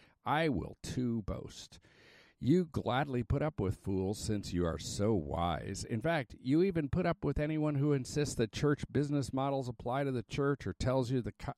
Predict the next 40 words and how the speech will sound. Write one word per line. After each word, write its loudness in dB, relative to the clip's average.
to -2
copy 0
the, 0
that 4
new 8
church 2
that's -4
all 2
the 0
buzz, 2
or 0
insists 0
that 0
the -2
loudest 0
voice 0
or 0
the 2
biggest -4
donor 4
wins, 2
or 8
replaces 2
discernment 0
with -4
the -6
safest -4
course. 0
To -4
my 0
shame, 0
I 2
admit 0
that -8
we 0
were 2
too 2
weak -2
for 0
that. -2